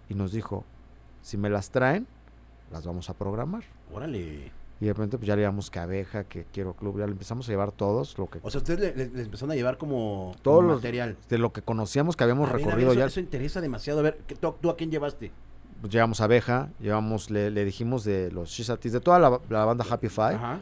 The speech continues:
Speaker 1: le dijimos. De Monter-, de Guadalajara le dijimos de Termo, le dijimos de Rohan, le dijimos de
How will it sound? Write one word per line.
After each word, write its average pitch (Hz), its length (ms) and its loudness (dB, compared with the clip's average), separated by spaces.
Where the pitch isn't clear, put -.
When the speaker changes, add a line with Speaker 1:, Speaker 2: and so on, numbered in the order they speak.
Speaker 1:
le 92 100 -4
dijimos. 82 460 -10
De 101 120 0
Monter-, 107 420 2
de 120 180 6
Guadalajara 117 600 4
le 139 100 0
dijimos 101 240 -4
de 90 80 -6
Termo, 113 580 0
le 101 100 -2
dijimos 90 280 -6
de 85 80 -6
Rohan, 107 580 0
le 101 60 -2
dijimos 104 460 -2
de 90 640 -4